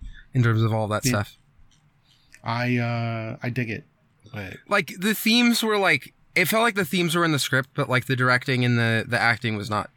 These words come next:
Speaker 1: pulling it out. Is,
Speaker 2: Mm-hmm.
Speaker 1: is, like, my feeling when I was watching it.
Speaker 2: Okay.
Speaker 1: Yeah.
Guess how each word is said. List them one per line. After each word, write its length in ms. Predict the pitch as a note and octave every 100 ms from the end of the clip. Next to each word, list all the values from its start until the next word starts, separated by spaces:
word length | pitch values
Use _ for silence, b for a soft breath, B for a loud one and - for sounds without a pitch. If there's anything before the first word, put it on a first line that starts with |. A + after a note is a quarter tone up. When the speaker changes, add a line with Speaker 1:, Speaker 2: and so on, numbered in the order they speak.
| _
Speaker 1:
pulling 260 | - A#2+ A2
it 80 | F#2+
out. 180 | E2 - _ _ _ _ _ _ _ _ _ _ _ _ -
Is, 200 | D#3 C3+
Speaker 2:
Mm-hmm. 180 | A2+ B2
Speaker 1:
is, 160 | C#3
like, 180 | C3+ C3
my 200 | C3 B2
feeling 500 | - B2 A#2 A2 G#2+
when 100 | A#2+
I 60 | A2+
was 120 | G#2+
watching 340 | G2 G2 -
it. 120 | G2 - - _ _ _ _ _ _ _ _ _ _ _ _ _ _ _ _ _ _ _ _ b b b b - -
Speaker 2:
Okay. 360 | C#3 D#3+ D#3 D3 - _ _ _ _
Speaker 1:
Yeah. 220 | C#3 A#2+